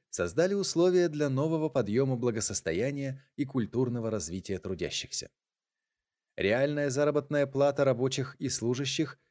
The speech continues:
выросла за вторую пятилетку более чем в два раза. Фонд заработной платы вырос с тридцати четырех миллиардов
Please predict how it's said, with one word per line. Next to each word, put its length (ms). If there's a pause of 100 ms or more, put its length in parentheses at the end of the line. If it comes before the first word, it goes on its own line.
(120)
выросла 540
за 100
вторую 380
пятилетку 500
более 400
чем 260
в 80
два 220
раза. 320 (720)
Фонд 320
заработной 560
платы 500 (200)
вырос 500
с 140
тридцати 460
четырех 400
миллиардов 600